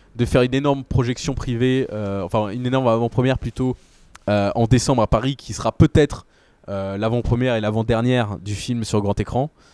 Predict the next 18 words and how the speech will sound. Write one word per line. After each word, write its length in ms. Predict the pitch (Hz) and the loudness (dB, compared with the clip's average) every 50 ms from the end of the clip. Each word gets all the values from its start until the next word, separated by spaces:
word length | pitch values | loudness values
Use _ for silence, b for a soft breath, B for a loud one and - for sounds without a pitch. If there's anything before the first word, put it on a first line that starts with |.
| b b b b - | b b b b -6
Euh, 460 | 92 95 92 92 90 90 90 87 87 | -4 -2 -2 -2 -2 -2 -2 -4 -4
en 140 | 85 87 - | -4 -6 -6
tout 100 | - 110 | -4 0
cas, 140 | 120 117 | 0 2
nous, 160 | 110 113 120 113 | 2 2 0 0
c'est 160 | - 110 98 | 0 -2 -4
notre 240 | 98 95 - - 113 | -4 -4 -6 -6 -6
idée 140 | 107 120 | -4 -4
de 100 | 110 104 | -2 -2
le 80 | 98 95 | -4 -4
montrer 280 | 101 104 107 - - 110 | -2 -4 -4 -2 2 2
au 80 | 107 | 2
moins 120 | 104 101 - - | 2 0 -2 -4
une 120 | 151 135 | -6 -4
fois 160 | - - 143 | -2 -2 -2
sur 140 | - - 120 | -2 -2 -4
grand 180 | 113 107 104 - | -4 -6 -6 -8
écran. 280 | 107 - 123 123 123 | -8 -4 -4 -4 -4